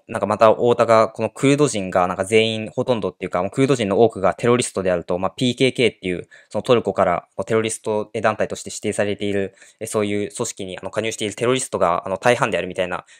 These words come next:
ことを言ったのに対して、ひろゆきは、「いや、それはクルド人って二千万人ぐらいいんのに、それ一括りにして全員が、その、その多くがテロリストで、だっていうふうになんかクルド人全体があたかもテロリストであるかのように語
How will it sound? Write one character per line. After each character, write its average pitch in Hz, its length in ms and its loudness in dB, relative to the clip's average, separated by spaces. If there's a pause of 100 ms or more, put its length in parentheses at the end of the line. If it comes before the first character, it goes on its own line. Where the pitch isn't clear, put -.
(100)
こ 117 80 -4
と 104 80 -2
を 95 40 0
言 92 100 -6
っ - 20 -20
た 110 80 -4
の 98 60 -4
に 90 80 -10
対 87 160 -2
し - 80 -14
て、 95 440 -2
ひ - 160 -6
ろ 143 100 4
ゆ 123 80 2
き 98 100 -8
は、 92 240 2 (100)
「い 127 60 -4
や、 123 80 -2
そ 143 180 6
れ 131 60 6
は - 80 -14
ク - 160 2
ル 220 80 4
ド 254 100 2
人 127 160 0
っ - 20 -4
て 98 120 -2
二 104 120 0
千 160 240 4
万 170 160 4
人 165 200 -2
ぐ 151 80 2
ら 127 80 8
い 90 120 0
い 104 60 -2
ん 92 60 -6
の 90 80 -4
に、 87 180 -8 (120)
そ 127 100 -2
れ - 20 0
一 - 220 0
括 190 240 -4
り 113 80 0
に 95 100 -4
し - 80 -10
て 104 80 -6
全 131 240 2
員 139 100 -2
が、 98 200 0
そ - 160 -6
の、 95 240 -4
そ - 140 -4
の 143 100 2
多 151 80 6
く - 80 -10
が 107 80 2
テ - 140 -4
ロ 131 100 2
リ 143 60 -2
ス - 100 -10
ト 101 100 -8
で、 92 220 -4
だ 104 100 -2
っ - 100 -6
て - 80 -10
い 98 40 -4
う - 20 -8
ふ - 60 -10
う 101 40 -8
に 95 60 -6
な 98 80 -4
ん 92 40 -6
か 95 60 -14
ク - 140 -4
ル 139 60 -2
ド 156 100 -2
人 95 260 -8 (140)
全 123 260 -2
体 131 180 2
が 127 180 0 (200)
あ 120 100 -4
た - 60 -4
か 98 60 -4
も 95 100 -2
テ - 120 -4
ロ 117 80 0
リ 120 80 -6
ス - 80 -12
ト 104 100 -6 (240)
で 101 140 0
あ - 20 2
る 104 80 -2
か 101 80 -6
の 92 80 -6
よ 92 60 -4
う - 20 -6
に 87 60 -10
語 - 100 -4